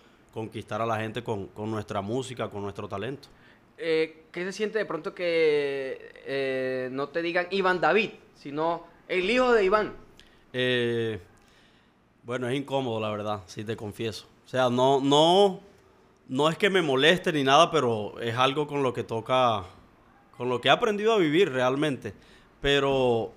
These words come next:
Speaker 1: ahí, ahí volvemos a lo que, a lo que acaba de decir Tomás. La puerta está abierta.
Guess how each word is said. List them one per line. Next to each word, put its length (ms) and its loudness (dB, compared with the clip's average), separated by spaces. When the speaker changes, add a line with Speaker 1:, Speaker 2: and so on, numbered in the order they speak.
Speaker 1:
ahí, 920 0
ahí 200 2
volvemos 460 4
a 40 4
lo 160 0
que, 220 -2
a 120 -4
lo 140 -4
que 60 -4
acaba 280 0
de 60 2
decir 260 -6
Tomás. 300 -2
La 180 -10
puerta 260 -6
está 160 -4
abierta. 500 -2